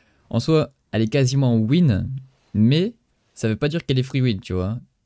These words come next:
Dans ces games-là, faut juste jouer tranquille, jouer smart, tu vois. Moi, souvent, quand je vois ça, en fait, quand on a un Nashor, faudrait, j'a-, j'avais un pré-, enfin, j'ai envie de faire une vidéo là-dessus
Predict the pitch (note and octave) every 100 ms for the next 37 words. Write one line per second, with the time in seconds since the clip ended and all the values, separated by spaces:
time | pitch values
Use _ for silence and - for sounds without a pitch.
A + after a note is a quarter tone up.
0 | - A#2+ C3+ D#3 C3+ C3 B2+ G#2+ C3 D#3
1 | - - A2+ G#2+ A2+ G#2+ - D#3 C3 A#2
2 | C3+ E3 _ _ _ _ _ _ _ A2+
3 | G#2+ G#2 G2+ - B2 A#2+ D3+ - G#2 G2+
4 | G#2+ C3+ - - C3 B2 B2 C#3 B2 A2+
5 | A2+ A2 D3 D#3 B2+ C#3 - - - G2+
6 | G#2 G#2 B2 E3+ - A2 - G#2+ A#2+ A#2+
7 | A#2+ A#2 A#2 B2 A#2+ C3+ - G#2 F#2+ A#2
8 | D#3 C3 G#2+ A2+ G#2 G#2+ G#2+ A#2+ - A#2